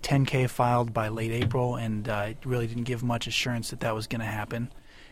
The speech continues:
And then today, I mean, that w-, that was crazy, uh, in and of itself. It was a, it was a wacky day. Um, i-, i-, in addition, there was a,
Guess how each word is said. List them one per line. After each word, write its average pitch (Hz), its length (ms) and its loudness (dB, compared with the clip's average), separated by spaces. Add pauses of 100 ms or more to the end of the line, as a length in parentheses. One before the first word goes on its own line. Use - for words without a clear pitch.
(180)
And 135 240 4
then 135 380 6 (440)
today, 139 800 6 (460)
I 139 40 -2
mean, 143 100 8
that 156 80 8
w-, 170 200 8
that 156 180 8
was 165 140 6
crazy, 117 420 2
uh, 113 120 -2
in 123 180 -2
and 117 140 0
of 107 100 -2
itself. 98 500 -8 (280)
It 120 100 -4
was 120 160 -2
a, 120 60 -2
it 135 160 -2
was 131 100 2
a 127 40 2
wacky 123 500 2
day. 107 400 -4 (340)
Um, 117 400 0
i-, 170 40 4
i-, 165 280 6
in 175 180 8
addition, 170 300 8
there 151 100 10
was 139 140 6
a, 127 140 2